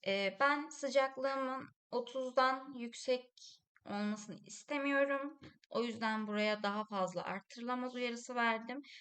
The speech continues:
Ve beş tane de aşağı düşmesini istemiyorum. Buraya da sıcaklık daha aşağı düşülemez uyarısını verdim.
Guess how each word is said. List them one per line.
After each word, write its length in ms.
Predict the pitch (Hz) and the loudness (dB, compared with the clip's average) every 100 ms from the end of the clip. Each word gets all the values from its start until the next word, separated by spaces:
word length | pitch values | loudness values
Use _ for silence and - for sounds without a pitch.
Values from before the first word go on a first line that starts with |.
| - | -4
Ve 200 | 330 320 - | -2 0 0
beş 220 | 349 - | 0 0
tane 260 | 226 196 208 | -2 -2 2
de 60 | |
aşağı 420 | 277 269 226 214 | 2 2 -2 -4
düşmesini 480 | 277 - 208 208 190 | -4 -2 -4 -4 -4
istemiyorum. 680 | 320 - 226 180 170 247 294 | -6 -2 0 2 2 2 0
Buraya 360 | 285 226 185 185 | 2 4 4 4
da 60 | |
sıcaklık 640 | 277 226 226 208 208 208 277 | 2 0 0 0 -4 -6 0
daha 140 | 254 | 2
aşağı 500 | 214 190 - 320 349 | 2 0 -4 -4 -2
düşülemez 540 | 311 311 269 196 175 | -4 0 2 2 0
uyarısını 580 | - - - - - - | -4 -8 -8 -12 -16 -6
verdim. 440 | 254 262 254 - | -2 0 -2 -8